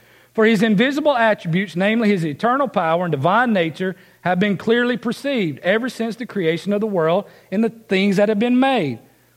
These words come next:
So they are without excuse. For although they knew God, they did not honor him as God, give thanks to him, but they became futile in their thinking, and their foolish hearts were darkened.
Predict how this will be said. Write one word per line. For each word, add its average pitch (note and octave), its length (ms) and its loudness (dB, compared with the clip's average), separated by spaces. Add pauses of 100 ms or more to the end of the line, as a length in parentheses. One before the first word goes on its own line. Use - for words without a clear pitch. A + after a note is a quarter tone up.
(180)
So C#4+ 500 6
they A#3+ 300 4
are A3+ 300 6
without G3 340 4
excuse. G#3+ 640 -4
For D#3 140 -6
although F#3+ 340 4
they G3+ 180 4
knew A3 280 2
God, A#3 320 2
they E3 80 -2
did D3 160 -2
not D3 200 -2
honor G3+ 280 0
him B3 240 0
as A3+ 100 -4
God, A#3+ 380 0
give C#3+ 140 -4
thanks A3 320 -4
to A#3+ 100 -4
him, C4 320 -2 (320)
but E3 160 -2
they F#3 80 -2
became F#3 400 -2
futile A3+ 340 2
in A#3 120 2
their G3+ 120 2
thinking, B3+ 500 -2
and F3 160 -2
their D#3+ 100 -2
foolish A#3 360 -2
hearts A#3 380 2
were F#3+ 100 -2
darkened. A3 540 0